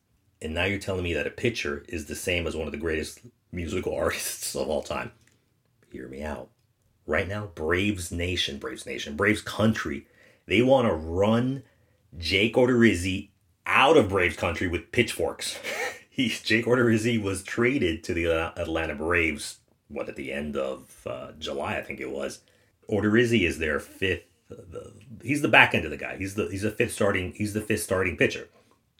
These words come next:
Things just have not worked out with Jake Odorizzi and the, and the Atlanta Braves.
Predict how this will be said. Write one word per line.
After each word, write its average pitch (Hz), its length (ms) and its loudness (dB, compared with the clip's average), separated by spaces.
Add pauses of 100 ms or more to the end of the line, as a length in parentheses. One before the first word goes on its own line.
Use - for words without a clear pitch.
(140)
Things 107 260 0
just 98 220 -6
have 90 240 -4
not 78 320 -4
worked 76 260 -8
out 73 260 -2
with 69 140 -12
Jake 78 220 -6
Odorizzi 73 420 -6
and 67 100 -10
the, 67 280 -10
and 73 120 -10
the 69 140 -6
Atlanta 69 400 -6
Braves. 71 400 -8